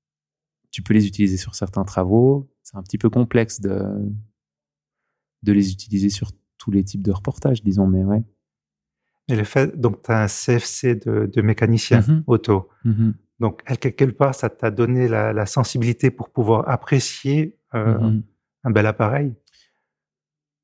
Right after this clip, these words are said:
Speaker 1: Euh,
Speaker 2: Et puis, pour bien l'entretenir, bien l'utiliser,
Speaker 1: Mhm.
Speaker 2: est-ce que ça aide à quelque part ou bien
Speaker 1: Oui.
Speaker 2: c'est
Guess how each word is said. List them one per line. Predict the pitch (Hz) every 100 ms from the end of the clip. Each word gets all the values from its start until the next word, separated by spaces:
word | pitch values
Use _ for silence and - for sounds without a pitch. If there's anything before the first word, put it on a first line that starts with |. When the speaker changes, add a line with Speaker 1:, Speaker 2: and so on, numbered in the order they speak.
| _ _ 107
Speaker 1:
Euh, | 107 107 107 107
Speaker 2:
Et | 104
puis, | 104
pour | 104 117
bien | 107 110
l'entretenir, | 110 110 - 120 120 123
bien | 113 107
l'utiliser, | 107 - 113 107 107 104
Speaker 1:
Mhm. | 104
Speaker 2:
est-ce | -
que | -
ça | - - 110
aide | 151 131
à | 117
quelque | - 117 110
part | - 123 135
ou | 117
bien | 104 98
Speaker 1:
Oui. | 123
Speaker 2:
c'est | 113 101